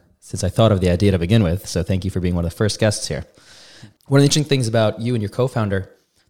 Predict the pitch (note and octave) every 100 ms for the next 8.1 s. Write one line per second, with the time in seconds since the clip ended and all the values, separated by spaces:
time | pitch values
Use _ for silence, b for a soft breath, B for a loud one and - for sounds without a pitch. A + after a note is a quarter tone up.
0 | - A2 A2 - - A2+ B2+ F#2 F2 F2
1 | F2+ F#2+ F#2 G2 F#2+ - _ _ _ _
2 | A2+ - G#2 G2 F#2 G2 A2+ F#2+ E2+ -
3 | C#3+ A#2 F#2+ - _ b b b b G#2
4 | G2 G#2 F#2+ F#2 F#2+ - - A#2 A2+ -
5 | G#2+ - F#2+ F2+ E2+ D#2+ D#2+ E2 D2+ -
6 | - _ _ _ _ _ - G2 A2 A2+
7 | G2+ F#2+ - G2 F#2 A#2+ G#2 G2 F2+ -